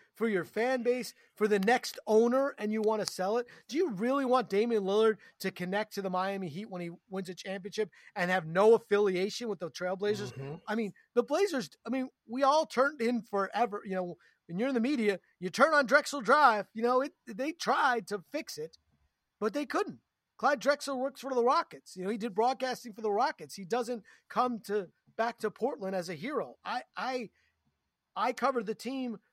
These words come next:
Speaker 1: for almost fifteen years, and there were no Clyde Drexler celebrations. Did I miss one?
Speaker 2: Well, they, no,
Speaker 1: Ventress?
Speaker 2: they,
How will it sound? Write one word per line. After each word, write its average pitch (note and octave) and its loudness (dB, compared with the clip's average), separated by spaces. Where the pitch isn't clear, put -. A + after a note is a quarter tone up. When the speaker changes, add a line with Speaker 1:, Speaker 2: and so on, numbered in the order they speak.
Speaker 1:
for A3+ 2
almost G#3+ -4
fifteen B3+ -6
years, G#3+ -4
and F3 -8
there G3 -2
were F#3+ 0
no A3 6
Clyde A3+ 4
Drexler G3+ -2
celebrations. A3 2
Did F3+ -2
I A3 0
miss A3+ 0
one? C#4+ 2
Speaker 2:
Well, A#3+ 10
they, G3+ 8
no, G#3 10
Speaker 1:
Ventress? G#3+ 6
Speaker 2:
they, G#3 6